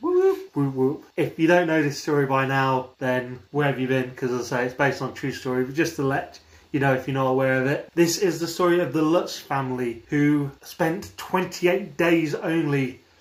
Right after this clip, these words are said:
Speaker 2: living in the house of the infamous DeFeo slayings, where Ronnie DeFeo, believing his family to be possessed by demons, executed his mother, father, and his siblings.
Speaker 1: True story,
Speaker 2: In a
Speaker 1: bro.
Speaker 2: true, yeah, in an absolutely, truly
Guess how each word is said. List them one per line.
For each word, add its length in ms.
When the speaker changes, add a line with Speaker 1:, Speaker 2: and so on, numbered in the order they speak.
Speaker 2:
living 360
in 140
the 80
house 560
of 100
the 100
infamous 720
DeFeo 800
slayings, 760
where 160
Ronnie 300
DeFeo, 560
believing 340
his 140
family 340
to 80
be 140
possessed 440
by 140
demons, 640
executed 600
his 200
mother, 460
father, 420
and 280
his 260
siblings. 720
Speaker 1:
True 140
story, 280
Speaker 2:
In 60
a 40
Speaker 1:
bro. 120
Speaker 2:
true, 400
yeah, 220
in 120
an 40
absolutely, 500
truly 640